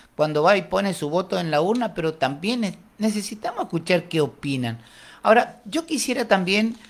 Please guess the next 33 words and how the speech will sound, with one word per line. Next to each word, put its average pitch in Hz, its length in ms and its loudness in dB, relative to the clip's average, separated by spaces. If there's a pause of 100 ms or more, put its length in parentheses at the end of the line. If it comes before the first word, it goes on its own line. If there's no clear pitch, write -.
(140)
que 156 80 0
ojalá 147 480 2
ustedes, 170 460 0
los 151 140 0
precandidatos, 160 880 -2 (320)
tengan 180 260 -2
en 147 120 -4
cuenta 170 640 -2 (280)
de 151 360 -2
mod-, 180 280 -4 (200)
de, 208 320 -6 (1900)
¿cómo 311 200 -4
te 254 100 -2
puedo 202 140 0
decir? 214 120 -4
De 220 140 8
mediar 220 360 0
un 220 200 0
poco, 233 600 0 (340)
de, 196 380 2
de, 196 260 0
de 202 160 0
tranquilizar 196 680 -2
un 190 120 0
poco 220 380 4
al 185 100 2
au-, 165 240 0
al, 165 240 -2
al, 160 360 -6
al, 151 200 -4
al, 156 600 -8
al 160 180 -2
electorado, 180 880 2